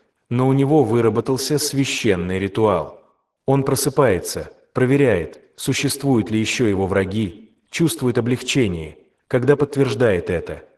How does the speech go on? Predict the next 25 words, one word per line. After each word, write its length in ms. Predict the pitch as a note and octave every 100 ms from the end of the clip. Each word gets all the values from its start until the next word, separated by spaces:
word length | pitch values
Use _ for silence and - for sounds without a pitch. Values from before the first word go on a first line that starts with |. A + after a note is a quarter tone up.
| _ _
и 80 | -
только 340 | C3 D#3+ E3 D#3+
тогда 320 | B2+ G#2+ A2+
может 340 | A2 A2 A#2
начать 400 | B2 A2 - F2
свой 220 | - G2
день. 380 | F#2+ G2 E2 D2 - _ _ _ -
Как 240 | C#3+ C#3+
будто 300 | C#3 D3+ D3+
их 220 | B2 A#2+
присутствие 640 | - B2 - C#3 - G#2 G2
в 60 |
мире 340 | G#2 C#3+ A2+ F2
является 640 | F2+ A#2 B2+ A#2 A2 G#2+
гарантией 520 | A2 A#2+ G#2+ F2 F#2
того, 600 | E2+ F#2 F2+ G#2 - - - _ -
что 260 | - D#3
он 140 | D#3+ E3
тоже 340 | A#2+ G2+ G2+
существует. 920 | G#2+ A#2 - C3 - A#2+ G2 D2+ - _ _ _ _ _
Ницше 440 | A#2+ D#3 F3+ - C#3
назвал 440 | B2+ A2 B2+ B2+
это 200 | B2 B2
моралью 440 | B2 A#2+ A2 G#2
рабов, 380 | A2 A#2 G#2+ E2+